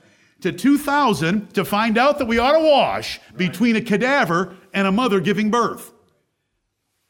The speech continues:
Speaker 1: The Bible said all of it in the book of Leviticus.
Speaker 2: Right.
Speaker 1: You know, that book that you don't like to read very much 'cause it, it has a lot of rules and laws for the Levites, the nation of Israel, that we don't think about.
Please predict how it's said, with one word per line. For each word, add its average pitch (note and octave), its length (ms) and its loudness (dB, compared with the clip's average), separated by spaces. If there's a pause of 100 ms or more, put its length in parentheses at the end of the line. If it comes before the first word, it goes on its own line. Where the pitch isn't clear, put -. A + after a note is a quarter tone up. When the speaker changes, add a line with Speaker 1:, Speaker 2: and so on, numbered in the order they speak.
(260)
Speaker 1:
The G#2 80 -18
Bible D3+ 240 -6
said F3 220 -6
all A#2 160 -4
of G2 80 -14
it G#2 80 -16
in A2+ 60 -18
the G#2+ 60 -14
book B2+ 200 -10
of A2+ 60 -10
Leviticus. A2+ 600 -10 (180)
Speaker 2:
Right. - 300 -20
Speaker 1:
You C#3+ 80 -2
know, C#3 100 0
that B2 120 -4
book D3 160 -4
that C3+ 160 -8
you C3 40 -2
don't D3 220 -4
like C3+ 220 -4
to C3 80 -6
read B2+ 240 -2
very G2+ 200 -6
much F2 440 -14 (360)
'cause A#2+ 180 -10
it, A2 100 -10 (1600)
it A2+ 80 -12
has C3 180 -6
a B2 40 -8
lot C3+ 180 -4
of B2 80 -4
rules C3+ 320 0
and A2+ 120 -6
laws B2+ 360 -4
for C3 100 -10
the G#2 80 -8
Levites, B2+ 520 -4
the A2+ 60 -8
nation B2+ 340 -4
of A2+ 80 -6
Israel, B2+ 360 -6
that A#2+ 80 -4
we A#2 140 -6
don't C#3 220 -4
think F#3 180 -4
about. A#2+ 420 -6